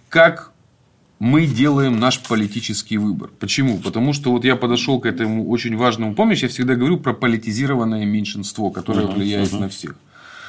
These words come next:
Speaker 1: Вот на выборах и вообще в ходе избирательных кампаний эта модель наиболее ярко отражена. Почему? Потому что есть вот так называемый электорат,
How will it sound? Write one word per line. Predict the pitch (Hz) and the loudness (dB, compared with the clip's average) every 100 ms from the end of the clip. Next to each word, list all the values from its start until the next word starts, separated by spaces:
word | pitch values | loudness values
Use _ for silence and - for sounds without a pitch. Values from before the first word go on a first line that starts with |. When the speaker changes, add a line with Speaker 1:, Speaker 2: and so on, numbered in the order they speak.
| - | -8
Speaker 1:
Вот | - 131 | 0 2
на | 143 | 4
выборах | 147 202 233 160 104 95 - | 6 8 8 6 2 -2 -4
и | 110 | 0
вообще | 123 - 131 | 0 0 -2
в | - | 0
ходе | 135 117 117 | -2 2 0
избирательных | 107 117 123 120 110 - | 2 2 2 2 -4 -2
кампаний | 120 120 190 147 | -2 2 4 4
эта | 101 120 123 | 0 -2 0
модель | 120 120 156 151 | 2 2 2 2
наиболее | 120 110 110 139 123 | 2 2 2 4 4
ярко | 110 120 117 113 104 | 4 2 2 -2 -6
отражена. | 101 104 110 104 85 | -4 -4 -2 -2 -4
Почему? | 98 - 123 101 | -6 -4 -2 -2
Потому | - 95 120 | -6 -2 -2
что | 117 120 | 0 0
есть | 113 117 | 0 0
вот | 117 101 | -2 -6
так | 104 | -8
называемый | 104 113 123 117 107 | -4 0 0 0 -2
электорат, | - 135 131 - 151 202 214 | -2 0 0 2 6 6 4